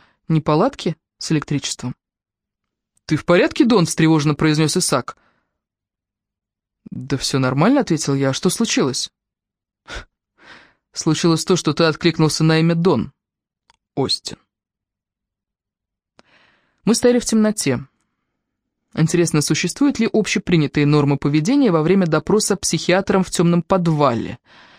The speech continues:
Очень в этом сомневаюсь. "Как ты узнал?" спросил я.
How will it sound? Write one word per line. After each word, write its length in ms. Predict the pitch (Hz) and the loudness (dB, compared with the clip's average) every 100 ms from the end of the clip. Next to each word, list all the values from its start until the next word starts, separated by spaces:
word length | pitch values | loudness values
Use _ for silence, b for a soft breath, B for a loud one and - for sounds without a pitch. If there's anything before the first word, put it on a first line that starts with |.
| b b b b _ _ | b b b b _ _
Очень 340 | - 151 - 175 | -4 -2 0 -2
в 20 | |
этом 200 | 170 185 | 0 -2
сомневаюсь. 640 | - 208 190 107 - - - _ _ _ _ _ _ _ _ _ _ _ _ _ _ | 0 0 2 0 -4 -6 -8 _ _ _ _ _ _ _ _ _ _ _ _ _ _
"Как 200 | - 151 | -4 -2
ты 100 | - | 0
узнал?" 340 | 143 139 135 139 _ - | 0 0 -2 -4 _ -16
спросил 400 | - 131 - 135 | -6 -4 -2 -2
я. 200 | 139 | -2